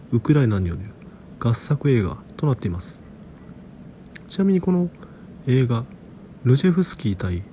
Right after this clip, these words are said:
ナポレオン」のお話としては、十九世紀初頭、ナポレオンは世界制覇の野望を胸にロシア遠征を行います。ロシア帝国は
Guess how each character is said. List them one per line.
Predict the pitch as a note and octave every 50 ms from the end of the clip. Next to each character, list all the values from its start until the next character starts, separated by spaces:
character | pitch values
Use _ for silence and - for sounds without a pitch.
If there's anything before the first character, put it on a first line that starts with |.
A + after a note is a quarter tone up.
| - -
ナ | A2 A2 A2
ポ | - B2+
レ | A#2+ A#2
オ | A2+
ン」 | A2+ G#2+
の | G#2 G2
お | G#2
話 | G#2 A2+ A2+ A2 - - -
と | A2
し | G2 -
て | - G2+
は、 | E2+ E2 F#2+ F#2 - - - - - - - - - - - - - - - -
十 | - - G#3+ A3
九 | - A3 A3 F#3+
世 | - F#3+ C3+
紀 | -
初 | - -
頭、 | F#2 - F#2 F2+ F#2 - - - - - - - - - - - - - - -
ナ | B2+ D3
ポ | D3 - E3+ E3
レ | E3
オ | E3 D#3+
ン | D#3 D#3
は | D3 C#3+ C#3+ - - - - - - - - -
世 | - - - - D#3+
界 | - F#3+ F#3+ F#3+
制 | F3 - - F#3 C3+
覇 | G#2 A2+ G2+
の | F#2+
野 | F#2 F#2 F#2+
望 | F#2+ G2+ G2
を |
胸 | G2 F#2+ F#2+ F#2+
に | F2+ D#2+ D#2+ F2+ - - - - - - - - - - - - - - - - -
ロ | - B2
シ | A#2+ - - E3
ア | E3 E3
遠 | E3 D#3+ C#3
征 | - - -
を | F2+ E2+
行 | - - E2
い | E2+
ま | E2+ E2 F2
す。 | - - - - - - - - - - - - - - - - - - - - - - - -
ロ | - E3
シ | D#3+ - A#3
ア | A3+ G#3+
帝 | - A3 F3+
国 | - - F#2 - F#2 F2
は | F2+